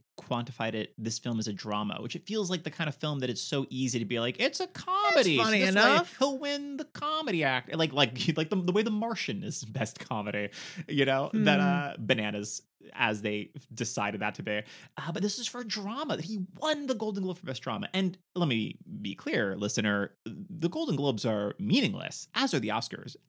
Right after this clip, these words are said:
Speaker 1: as are all awards. And yet, I'm still fascinated by them.
Speaker 2: Well, they help you
Speaker 1: They do.
Speaker 2: ask for more money,
Speaker 1: They do.
Speaker 2: uh,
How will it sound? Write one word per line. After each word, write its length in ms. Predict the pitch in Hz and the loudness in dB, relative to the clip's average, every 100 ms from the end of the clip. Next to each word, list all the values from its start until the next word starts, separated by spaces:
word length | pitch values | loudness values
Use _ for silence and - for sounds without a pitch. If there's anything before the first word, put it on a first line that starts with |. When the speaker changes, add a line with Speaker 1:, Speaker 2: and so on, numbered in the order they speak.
| 320 | -8
Speaker 1:
as 120 | 262 | -4
are 120 | 254 - | -4 -2
all 200 | 254 190 | 0 2
awards. 420 | 101 98 98 - _ _ | 2 -2 -2 -8 _ _
And 120 | 165 | 2
yet, 160 | 190 214 _ - | 4 2 _ -12
I'm 80 | |
still 160 | 113 196 | -6 -6
fascinated 500 | - 160 - 101 - | -4 -6 -2 -2 -2
by 160 | - - | -2 -2
them. 140 | - | -2
Speaker 2:
Well, 240 | 381 392 392 | 0 0 -2
they 200 | 330 339 | 0 2
help 440 | 294 294 494 - - | 2 0 -2 -4 -4
you 300 | 320 320 320 | -2 -2 -2
Speaker 1:
They 100 | 131 | -2
do. 100 | 156 | 4
Speaker 2:
ask 320 | 214 254 - | 6 6 2
for 160 | - 247 | -6 -4
more 220 | 226 220 | 0 0
money, 480 | 214 220 214 160 170 _ - | 2 2 2 -2 -6 _ -8
Speaker 1:
They 100 | 151 | -2
do. 100 | 180 | -2
Speaker 2:
uh, 320 | 196 202 190 | 2 4 4